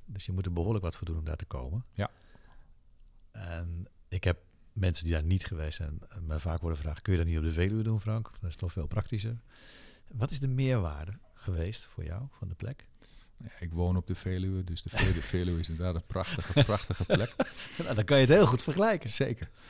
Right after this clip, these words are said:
Speaker 1: Ja.
Speaker 2: Maar het, het, het grote verschil is dat je op het moment dat je op die berg, eh, zit, wo-, word je uit de dagelijkse hectiek gehaald. En op je, als je in de Veluwe, eh, zit, dan kun je nog heel erg makkelijk, eh, zo, eh, de bewoonde wereld in. En dat is op die berg wat, eh, wat lastiger.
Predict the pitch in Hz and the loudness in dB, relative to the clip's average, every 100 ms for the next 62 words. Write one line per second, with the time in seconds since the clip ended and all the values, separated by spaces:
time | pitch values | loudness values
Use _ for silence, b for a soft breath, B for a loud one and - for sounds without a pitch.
0 | B B B 107 98 107 110 - 110 107 | B B B 0 2 4 2 0 -2 2
1 | 131 131 90 95 - 131 101 107 107 - | 4 2 2 0 2 2 6 4 4 0
2 | 104 101 104 110 95 92 92 87 113 113 | 0 4 6 6 4 2 2 4 2 2
3 | - 90 90 - 104 90 - 95 92 - | -4 -4 -2 -2 -2 -4 -4 -2 -2 2
4 | 107 101 82 90 95 95 87 85 85 82 | 2 2 -4 -2 0 0 0 -2 -2 -4
5 | - 104 - 78 80 90 92 - - 87 | -4 -6 -4 -6 -4 -4 -6 -8 -10 -6
6 | 95 90 - 107 98 85 82 82 76 - | -4 -4 -4 -4 -2 -2 -2 -4 -6 -8
7 | 85 - b b b b b b b - | -10 -16 b b b b b b b -10
8 | 78 - 85 85 82 82 87 113 117 92 | -8 -6 -2 -2 -2 0 2 4 4 2
9 | 90 87 78 80 95 - 80 - - 80 | 0 -6 -4 -4 -4 -4 -8 -8 -8 -6
10 | 78 - 85 85 82 82 82 80 80 80 | -6 -4 -2 -2 -2 -2 -4 -4 -6 -6
11 | 78 82 78 85 85 85 78 87 78 69 | -6 -4 -4 -2 -2 -2 -2 -4 -6 -8
12 | 76 110 - B B B B 78 92 92 | -8 -10 -12 B B B B -6 -4 -2
13 | 85 85 80 95 101 87 87 - 85 80 | 0 0 0 0 0 -2 -6 -2 -4 -2
14 | 85 - - - - | -4 -4 -6 -6 -10